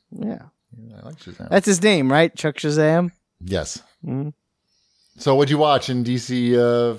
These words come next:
Speaker 2: Fuckfest?
Speaker 1: I watched the Batman trailer.
Speaker 2: I watched
Speaker 1: The
Speaker 2: it
Speaker 1: movie
Speaker 2: three
Speaker 1: The
Speaker 2: times just to
Speaker 1: Batman.
Speaker 2: see if it was good. I couldn't decide. It, it was so dark that the compression on YouTube made it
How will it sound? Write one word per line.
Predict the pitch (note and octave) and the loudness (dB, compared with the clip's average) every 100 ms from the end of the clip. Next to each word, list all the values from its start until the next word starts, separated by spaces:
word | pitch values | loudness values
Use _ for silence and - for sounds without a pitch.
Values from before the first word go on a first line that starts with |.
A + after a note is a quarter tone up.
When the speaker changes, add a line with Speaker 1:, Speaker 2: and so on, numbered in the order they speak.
| - _ - | -12 _ -10
Speaker 2:
Fuckfest? | B2 - E2+ - _ _ _ _ _ _ _ _ | -8 -8 -10 -10 _ _ _ _ _ _ _ _
Speaker 1:
I | D#3 E3+ F3 F3 | 0 2 4 2
watched | E3 E3 E3 D#3+ D#3+ - | 2 2 4 4 2 -4
the | D#3 | -2
Batman | D3 B2+ B2+ B2 | 0 0 0 -2
trailer. | A#2+ A#2 G#2+ D3+ G3 _ _ _ _ - | -2 -4 -2 -4 -6 _ _ _ _ -2
Speaker 2:
I | |
watched | A#2 B2 | 2 2
Speaker 1:
The | B2+ | 2
Speaker 2:
it | |
Speaker 1:
movie | C3 | 0
Speaker 2:
three | A2+ | 0
Speaker 1:
The | A#2 | 0
Speaker 2:
times | G#2+ G2 F2+ | -2 -2 -4
just | A2 | -6
to | C3 | -6
Speaker 1:
Batman. | D3+ | -4
Speaker 2:
see | G#2+ | -2
if | F#2+ F2+ | -4 -4
it | |
was | F2 E2 | -8 -10
good. | F#2+ | -8
I | G#2 | -6
couldn't | G2+ D3 B2 | -2 0 0
decide. | C3+ - B2+ A#2+ | 0 0 0 2
It, | A2+ G1+ - - _ - _ _ _ _ _ D3 | 0 -6 -16 -20 _ -20 _ _ _ _ _ -4
it | |
was | C#3+ | 0
so | A#3+ A3+ | 2 0
dark | F#2 D3 F3 B2 - | 2 2 2 0 0
that | B2 A#2 A#2 | 0 0 0
the | B2 A2 G#2 F#2+ | 0 0 0 -2
compression | B2 G#2+ C#3 C#3 C3+ | -4 -2 -2 0 0
on | G#2+ | 2
YouTube | A#2 B2 A2+ F#2+ | 2 2 0 0
made | G2 G2 | 0 -2
it | F#2+ - | -2 -8